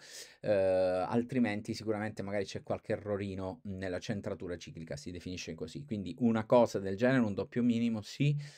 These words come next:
ma, eh, questo consisterebbe, mm, probabilmente in una perdita di forza relativa ulteriore, eh, rispetto a questo massimo, quindi dovremmo scendere intorno alla fine a un meno quarantadue per cento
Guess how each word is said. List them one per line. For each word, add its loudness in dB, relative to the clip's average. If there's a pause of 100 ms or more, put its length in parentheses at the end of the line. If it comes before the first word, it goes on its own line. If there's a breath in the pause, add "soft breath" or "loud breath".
(220 loud breath)
ma, 4
eh, 0
questo 0
consisterebbe, 0
mm, -6
probabilmente -2
in -6
una -6
perdita -2
di -4
forza -2
relativa -2
ulteriore, 2 (440 soft breath)
eh, -4
rispetto -4
a -4
questo -4
massimo, -4
quindi -6
dovremmo -4
scendere -6
intorno -4
alla -6
fine -8
a -4
un -4
meno -4
quarantadue -2
per -4
cento -6